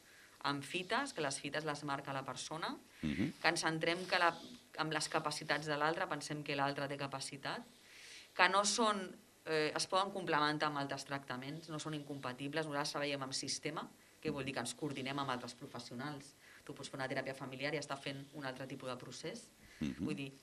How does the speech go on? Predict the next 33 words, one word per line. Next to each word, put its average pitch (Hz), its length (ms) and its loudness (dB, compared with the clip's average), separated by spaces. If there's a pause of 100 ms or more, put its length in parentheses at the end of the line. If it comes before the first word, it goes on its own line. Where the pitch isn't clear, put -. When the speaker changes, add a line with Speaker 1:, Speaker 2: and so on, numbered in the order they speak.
(160)
Speaker 1:
i, 175 200 -4
i, 165 220 -2
i - 20 0
nosaltres 175 420 2
acceptem, 160 560 0 (320)
no, 147 200 -8
no 151 100 -6
veiem 151 260 0
incompatible, 123 760 -10 (480)
vale? 127 220 2
Speaker 2:
Mhm. 131 80 2
Speaker 1:
Venir 135 260 -2
amb 131 100 -8
el 131 80 -8
teu 131 120 -10
fill, 135 380 -10
tal, 175 260 2
i 123 180 -12
que 98 200 -8
pugui 127 200 -8
anar 127 120 -2
al 127 60 -2
logopeda, 185 600 0 (320)
o 156 120 -2
que 156 120 -2
pugui 175 200 -2
fer 185 140 0
algun 165 180 0
altre 151 220 0
tipus 147 260 -4
de 131 80 0
tractament 139 460 -4
específic, 226 680 -8